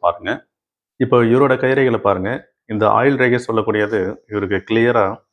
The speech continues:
உள்வாங்கி வருது பாருங்க, சுக்கிரமேட்டுக்கு உள்ள வருது. அப்ப இந்த சுக்கிரமேட்டுக்கு உள்ள வருது, இந்த ரேகை சொல்லுகிறது கொஞ்சம் வெளிநாடு சார்ந்த விஷயங்களை பயணிக்குது. அதனால இதை வந்து நீங்க கம்பேர் பண்ணக்கூடாது. இந்த ரேகையை சொல்லக்கூடிய அமைப்பு உங்களுக்கு வந்து பார்க்கும்போது உள்வாங்கிறதுனால இவருக்கு வந்து இந்திய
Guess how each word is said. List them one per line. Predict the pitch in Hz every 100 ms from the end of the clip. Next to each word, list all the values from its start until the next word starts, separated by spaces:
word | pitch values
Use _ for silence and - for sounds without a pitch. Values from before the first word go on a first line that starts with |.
| _ _ _ _ -
உள்வாங்கி | 120 151 143 123 110
வருது | 92 90
பாருங்க, | 92 92 -
சுக்கிரமேட்டுக்கு | - 139 123 113 - - 113
உள்ள | 104 98
வருது. | 90 85 - _ _ _ _ _ _ _ _ _
அப்ப | 139 135
இந்த | 120 123 123
சுக்கிரமேட்டுக்கு | 139 147 185 160 143 139
உள்ள | 123 135
வருது, | 113 101 135 147
இந்த | 123 151 147
ரேகை | 139 139
சொல்லுகிறது | 123 117 120 120 -
கொஞ்சம் | 110 107
வெளிநாடு | 107 151 165 120
சார்ந்த | - 104 101
விஷயங்களை | 95 107 101
பயணிக்குது. | 98 98 92 87 _ 107
அதனால | 107 113 101
இதை | 110 117
வந்து | 110 110 101
நீங்க | 92 85
கம்பேர் | 95 101 -
பண்ணக்கூடாது. | 87 - 87 98 - _ _ _ -
இந்த | 131 123 120
ரேகையை | 135 143 -
சொல்லக்கூடிய | 120 120 113 107
அமைப்பு | 110 - 143
உங்களுக்கு | 110 104 107
வந்து | 113 110
பார்க்கும்போது | 104 110 104
உள்வாங்கிறதுனால | 113 113 101 95 92 123 131
இவருக்கு | 107 - 104
வந்து | 110 110
இந்திய | 113